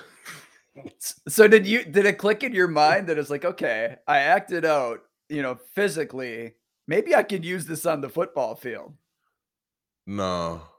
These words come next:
Speaker 2: <laughs>
Speaker 1: My thoughts were, "Why did I do that?" You
Speaker 2: Mm.
Speaker 1: know what I mean? Like, why,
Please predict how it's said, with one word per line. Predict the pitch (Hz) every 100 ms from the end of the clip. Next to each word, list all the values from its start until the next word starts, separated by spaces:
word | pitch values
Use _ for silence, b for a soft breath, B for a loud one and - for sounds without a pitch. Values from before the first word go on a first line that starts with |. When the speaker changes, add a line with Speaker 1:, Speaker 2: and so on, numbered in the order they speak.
| _ -
Speaker 2:
<laughs> | 104 - - - - - - - _ - -
Speaker 1:
My | 92 104 104 92 -
thoughts | 120 123 113 -
were, | 101 98 92 85 76 55 - _ _ _ - _ _ - _ _ _ -
"Why | 95 92 98 110
did | 104
I | 92
do | 82 92 110
that?" | - 95 - _ _ _ _ - 117
You | 123
Speaker 2:
Mm. |
Speaker 1:
know | 117 113
what | 113
I |
mean? | 117 113 104
Like, | 87 76
why, | 85 87 90 90 87 82